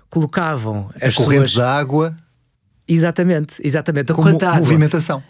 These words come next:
Speaker 1: fazia movimentar a base do navio e os postos estavam colocados de uma forma sequenciada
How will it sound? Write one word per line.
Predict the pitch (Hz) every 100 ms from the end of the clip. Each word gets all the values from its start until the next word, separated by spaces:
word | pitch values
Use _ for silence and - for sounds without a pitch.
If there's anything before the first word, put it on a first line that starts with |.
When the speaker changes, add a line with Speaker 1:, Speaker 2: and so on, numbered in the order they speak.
| _
Speaker 1:
fazia | - 156 147 196 180
movimentar | 143 165 151 165 165 156 208 190 107 101 - -
a |
base | 127 117 160 156 117 101 92 - _ _
do | 123 151
navio | 156 156 139 170 175 202 -
e | 175
os | 175
postos | - 190 175 165
estavam | - - 170 143 135
colocados | 135 139 170 156
de | 127
uma | 139
forma | 127 151 131
sequenciada | 131 - 151 147 - 165 156 110 98